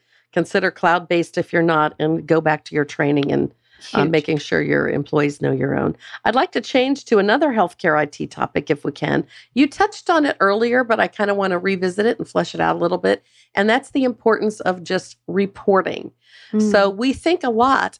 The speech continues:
Speaker 1: of, and we've already talked about E H Rs and healthcare I T in terms of clinical data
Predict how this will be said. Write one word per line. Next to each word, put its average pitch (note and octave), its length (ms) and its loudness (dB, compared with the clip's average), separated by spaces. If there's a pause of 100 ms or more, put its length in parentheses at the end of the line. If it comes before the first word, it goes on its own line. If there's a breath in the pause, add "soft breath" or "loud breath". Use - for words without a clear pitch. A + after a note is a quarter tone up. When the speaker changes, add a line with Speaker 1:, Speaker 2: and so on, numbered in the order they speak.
Speaker 1:
of, D#3+ 260 2
and F#3 140 0
we've F#3+ 160 -2
already F3+ 320 0
talked G3+ 320 -2
about D3+ 440 0 (360)
E G3+ 140 0
H G3 220 0
Rs E3+ 320 0
and E3 120 -4
healthcare E3 520 -2
I D#3 80 4
T D#3+ 320 -2
in D#3+ 240 0
terms E3+ 340 -2
of D3 140 -4
clinical F#3+ 540 -2
data F3 500 2